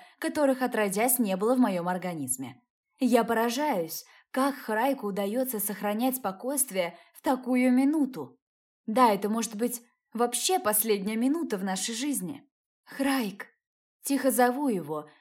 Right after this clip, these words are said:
приподнимаясь, насколько позволяет конструкция из ремней. «Что?» Так же тихо ответил мужчина. «Сколько участников выбывает за день?» Почему-то совершенно не хотелось называть вещи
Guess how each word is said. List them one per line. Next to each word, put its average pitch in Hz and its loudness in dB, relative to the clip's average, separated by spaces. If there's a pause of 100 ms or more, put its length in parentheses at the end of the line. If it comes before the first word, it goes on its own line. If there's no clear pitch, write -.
приподнимаясь, 214 -2
насколько 214 -4
позволяет 190 -4
конструкция 180 -6
из 185 -4
ремней. 214 -2 (320)
«Что?» 170 -6 (180)
Так 254 4
же 240 0
тихо 226 -2
ответил 208 -4
мужчина. 185 -6 (360)
«Сколько 294 -4
участников 226 -4 (280)
выбывает 247 2
за 240 0
день?» 185 -10 (500)
Почему-то 233 0
совершенно 233 2
не 269 6
хотелось 262 -2
называть 185 -2
вещи 202 -4